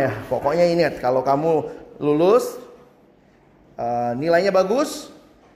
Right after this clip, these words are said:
kita sekeluarga jalan-jalan ke Eropa," misalnya. Nah, itu pengharapan kan, sudah ke Eropa belum?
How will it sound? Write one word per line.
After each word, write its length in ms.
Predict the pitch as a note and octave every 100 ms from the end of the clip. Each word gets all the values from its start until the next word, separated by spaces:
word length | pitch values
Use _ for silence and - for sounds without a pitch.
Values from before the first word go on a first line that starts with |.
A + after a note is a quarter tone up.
| _ _ _ _ _ _ _
kita 240 | D3+ D#3
sekeluarga 480 | E3 D#3 D#3 D#3 E3+
jalan-jalan 560 | D3 C#3+ C#3+ C#3+ D3 D3
ke 140 | C#3 C#3+ - - - - - - - - - - - - - - -
Eropa," 400 | C#3 D#3+ D#3+ - B2+
misalnya. 400 | A2+ A2+ G#2+ F#2+ - - - - - - - - - - - - - - - -
Nah, 80 | E3+
itu 120 | A3+
pengharapan 480 | C4+ A3+ A3 A3+ G#3 F3+
kan, 80 | G3
sudah 160 | A#3+
ke 80 | A3
Eropa 240 | A#3 B3 C4+
belum? 220 | A3+